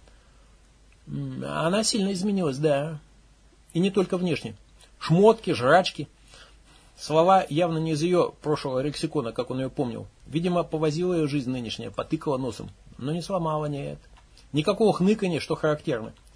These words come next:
Сотейник. <laughs> Знать бы еще, что это такое. Впрочем, наплевать. Тут надо думать. А ничего в голову не приходит. А время идет. Даже на слонопотаме не протаранишь. Вдоль стен мины, на въезде змейка. Остановят,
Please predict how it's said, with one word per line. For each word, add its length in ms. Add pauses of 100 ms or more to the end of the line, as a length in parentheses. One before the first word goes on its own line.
(400)
Сотейник. 600 (360)
<laughs> 360
Знать 320
бы 120
еще, 160
что 160
это 100
такое. 360 (260)
Впрочем, 320
наплевать. 400 (1040)
Тут 160
надо 200
думать. 300 (460)
А 100
ничего 280
в 40
голову 240
не 100
приходит. 440 (220)
А 100
время 300
идет. 440 (840)
Даже 400
на 160
слонопотаме 640
не 80
протаранишь. 640 (340)
Вдоль 240
стен 320
мины, 220
на 140
въезде 340
змейка. 460 (480)
Остановят, 680